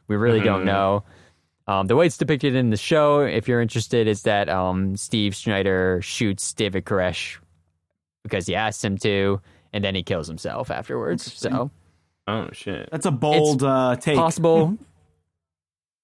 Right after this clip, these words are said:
Speaker 1: Yeah, that's a possible possibility of how that outcome was. We really have no way of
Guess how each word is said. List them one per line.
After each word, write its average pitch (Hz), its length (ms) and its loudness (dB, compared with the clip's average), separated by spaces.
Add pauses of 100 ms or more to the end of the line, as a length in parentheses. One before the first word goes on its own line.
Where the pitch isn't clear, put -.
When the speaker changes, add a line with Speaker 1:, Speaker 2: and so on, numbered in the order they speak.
(220)
Speaker 1:
Yeah, 101 260 2
that's 156 200 2
a 156 60 4
possible 143 720 2 (580)
possibility 143 520 2
of 135 80 0
how 139 180 2
that 139 280 2 (300)
outcome 131 460 0
was. 131 300 2
We 117 100 2
really 110 400 4
have 98 220 0
no 95 240 2
way 90 400 0
of 90 360 -8